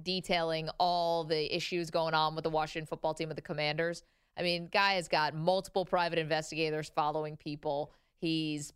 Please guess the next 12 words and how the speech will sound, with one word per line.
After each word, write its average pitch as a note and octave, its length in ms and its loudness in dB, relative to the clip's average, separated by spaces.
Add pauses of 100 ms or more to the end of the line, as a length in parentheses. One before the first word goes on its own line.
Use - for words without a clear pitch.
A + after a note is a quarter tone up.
basically F#3 400 2
the E3+ 100 2
one E3 220 0
who's E3 340 -2
leaked E3+ 340 -4
the - 120 -8
emails, E3 600 0
or D3+ 340 -2
the D#3+ 80 0
Commanders F3 480 0
leaked F3 200 -2
the - 60 -6